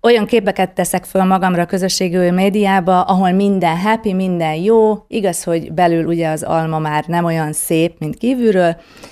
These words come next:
de hát a látszatnak éljünk. Mindenki azt sugározza a celebek közül, hogy ők boldogok, ők milyen nagyon jól élnek, holott a háttérben tudjuk, hogy nem, és valahogy mi is az ilyen jól élő emberek, jó párkapcsolatban élők közé akarunk tartozni.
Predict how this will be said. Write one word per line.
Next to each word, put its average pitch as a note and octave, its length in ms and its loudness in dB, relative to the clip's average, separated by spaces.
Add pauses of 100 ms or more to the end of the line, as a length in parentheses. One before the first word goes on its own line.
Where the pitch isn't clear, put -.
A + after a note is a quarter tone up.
(160)
de E3+ 140 -6
hát D#3+ 160 -2
a D#3+ 60 0
látszatnak D#3+ 760 -2
éljünk. D#3 520 -8 (320)
Mindenki G3 360 0
azt F3+ 180 2
sugározza E3 560 0
a D#3+ 60 -2
celebek E3 460 -4
közül, D#3+ 340 -6
hogy D3+ 200 -6
ők D3 180 -6
boldogok, F3 600 0
ők - 160 -4
milyen G#3 280 0
nagyon F3 300 -4
jól E3+ 220 -4
élnek, E3 380 -4
holott F3+ 320 -4
a E3+ 40 -4
háttérben D#3+ 560 -6
tudjuk, D#3+ 360 -10
hogy D#3 140 -8
nem, G3+ 300 0 (240)
és - 140 -8
valahogy G3+ 340 2
mi A3+ 240 4
is - 260 -6 (120)
az F#3 140 -8
ilyen F3 380 -2
jól G#3 300 2
élő E3 580 -2
emberek, D#3 480 -6 (100)
jó G3 220 2
párkapcsolatban E3 640 -4
élők E3 280 -2
közé D#3+ 260 -2
akarunk D#3+ 420 -8
tartozni. E3 680 -10